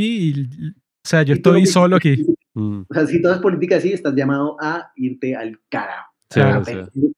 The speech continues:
Speaker 2: estrepitosamente,
Speaker 3: Mm.
Speaker 2: perdió estrepitosamente. Y a partir, o sea, en el segundo uno en el que perdió esas elecciones, el tipo dijo, "Miren". Ah, porque aquí el que, el segundo que queda en las elecciones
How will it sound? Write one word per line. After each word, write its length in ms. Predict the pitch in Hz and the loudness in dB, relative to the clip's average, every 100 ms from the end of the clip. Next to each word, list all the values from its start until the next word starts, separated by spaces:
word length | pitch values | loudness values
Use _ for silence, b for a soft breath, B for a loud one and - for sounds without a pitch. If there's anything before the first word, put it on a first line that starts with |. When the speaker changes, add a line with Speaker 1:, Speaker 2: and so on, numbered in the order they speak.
| _ | _
Speaker 2:
estrepitosamente, 800 | 175 170 - 139 135 160 185 165 | 0 0 -2 -2 0 0 0 0
Speaker 3:
Mm. 60 | 120 | -4
Speaker 2:
perdió 320 | 104 92 104 123 | -8 -16 -12 -12
estrepitosamente. 920 | - - 143 156 160 165 156 175 - _ _ _ _ _ _ _ _ _ _ _ _ | -8 -4 -2 -2 -2 -2 -4 -6 -12 _ _ _ _ _ _ _ _ _ _ _ _
Y 300 | 185 220 - - - | -6 -6 -10 -16 -6
a 140 | 170 | -2
partir, 440 | 156 156 - 185 156 | 0 -2 -2 -2 -2
o 60 | 156 | 0
sea, 100 | 151 | 2
en 80 | 151 | 2
el 120 | 143 | 2
segundo 520 | 160 143 165 196 - | 0 0 0 0 0
uno 300 | 240 233 233 233 | 0 2 2 0
en 80 | |
el 60 | 208 | -2
que 100 | 156 | -4
perdió 260 | 131 123 131 | -4 -4 -6
esas 120 | 147 | -4
elecciones, 360 | 156 151 151 | -4 -4 -8
el 60 | 160 | -12
tipo 240 | 127 127 | -12 -6
dijo, 300 | 123 131 139 139 | -4 -2 -4 -8
"Miren". 300 | 123 98 _ _ _ _ _ _ _ _ _ - | -18 -18 _ _ _ _ _ _ _ _ _ -4
Ah, 180 | 165 165 | -4 0
porque 300 | 139 147 123 | 2 2 0
aquí 180 | 131 139 | -2 0
el 80 | |
que, 80 | 165 160 | 0 0
el 100 | 143 | -2
segundo 640 | 135 131 175 185 247 - _ _ _ _ _ _ _ | -4 2 2 2 -2 -4 _ _ _ _ _ _ _
que 140 | - 139 | -8 -4
queda 120 | 139 | -2
en 60 | |
las 120 | 156 175 | -2 -2
elecciones 560 | 139 - 151 190 - | -4 -2 -4 -4 -12